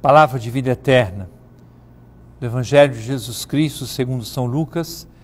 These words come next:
capítulo vinte e um, versículos um a quatro. Naquele tempo, Jesus ergueu os olhos e viu pessoas ricas depositando ofertas no tesouro do templo.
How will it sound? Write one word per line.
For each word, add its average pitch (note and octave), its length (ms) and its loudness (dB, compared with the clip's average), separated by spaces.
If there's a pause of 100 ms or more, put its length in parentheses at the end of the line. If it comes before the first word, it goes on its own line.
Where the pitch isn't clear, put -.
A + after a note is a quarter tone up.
(380)
capítulo B2+ 480 -2
vinte A#2 340 -8
e - 60 -12
um, C#3 220 -8 (500)
versículos A#2+ 580 -8
um A#2+ 100 -8
a A2+ 80 -8
quatro. - 480 -8 (2000)
Naquele D#3+ 340 -2
tempo, F#3 480 -6 (180)
Jesus C3+ 440 -6
ergueu C#3+ 320 -2
os A#2 160 -6
olhos D#3+ 340 4
e C#3+ 60 -8
viu C#3+ 160 -8
pessoas C3+ 500 -8
ricas - 500 -10 (520)
depositando D3 1300 -4
ofertas C3+ 760 -2
no C3+ 120 -12
tesouro A#2+ 680 -6
do A#2+ 140 -12
templo. G#2+ 580 -12